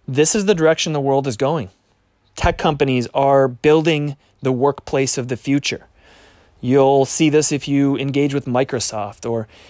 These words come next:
Amazon Web Services. These companies are building the foundation to create a really new, exciting workforce and workplace. And I feel like we're at the forefront of that,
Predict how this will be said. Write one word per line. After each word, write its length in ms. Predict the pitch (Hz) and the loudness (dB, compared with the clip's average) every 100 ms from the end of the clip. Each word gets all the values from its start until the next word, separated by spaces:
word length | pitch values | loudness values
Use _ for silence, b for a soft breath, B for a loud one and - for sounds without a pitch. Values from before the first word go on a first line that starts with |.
| b | b
Amazon 480 | - 135 135 143 139 | -2 0 2 2 2
Web 220 | 123 131 | 2 2
Services. 680 | 139 131 117 110 - 98 - B B B B B | 0 -2 -2 -2 -4 -6 -12 B B B B B
These 120 | 117 | -4
companies 460 | - 156 151 147 127 | 0 0 2 2 2
are 80 | 117 | 2
building 640 | 113 151 156 135 127 123 B B B B | 4 4 6 2 0 -6 B B B B
the 160 | 135 123 | -6 -4
foundation 880 | - 135 131 131 147 - 117 110 123 b b b b b b | 0 0 2 2 2 0 -2 -4 -10 b b b b b b
to 300 | - 156 135 120 | 0 2 2 0
create 380 | - 135 147 | -4 0 2
a 60 | 147 | 2
really 340 | 120 139 135 | 0 0 0
new, 480 | 120 123 156 156 131 | -2 0 4 4 2
exciting 720 | 127 110 - 143 135 135 135 131 _ - | -2 -4 0 2 2 0 -4 -8 _ -2
workforce 600 | 127 147 127 101 - - b b b | -2 0 -4 -4 -6 -8 b b b
and 160 | 123 123 | -4 0
workplace. 640 | 127 147 - 92 - - b b b b b | 0 0 -2 -6 -6 -10 b b b b b
And 120 | 135 | -2
I 40 | 131 | 0
feel 180 | 180 | 4
like 140 | 165 139 | 2 4
we're 180 | 151 151 | 4 4
at 120 | 147 | 2
the 80 | 135 | -2
forefront 440 | 156 147 - 156 | 0 0 0 -2
of 60 | 151 | 2
that, 240 | 175 | 0